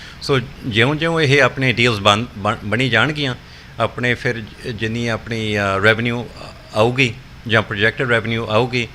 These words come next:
it's gonna be better for our economy and we're gonna expect better job rates। Right now,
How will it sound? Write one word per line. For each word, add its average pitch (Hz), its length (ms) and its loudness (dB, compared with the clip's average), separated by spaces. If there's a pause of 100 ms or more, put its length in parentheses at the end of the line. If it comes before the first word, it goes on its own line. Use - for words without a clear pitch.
(140)
it's 120 100 -6
gonna 123 240 -4
be 123 80 -2
better 110 200 2
for 127 140 -4
our 107 200 0
economy 113 380 0
and 95 120 -2
we're 113 120 0
gonna 113 160 -2
expect - 460 -2 (500)
better 107 280 4
job 107 280 2
rates। 185 400 -2
Right 131 140 2
now, 120 240 0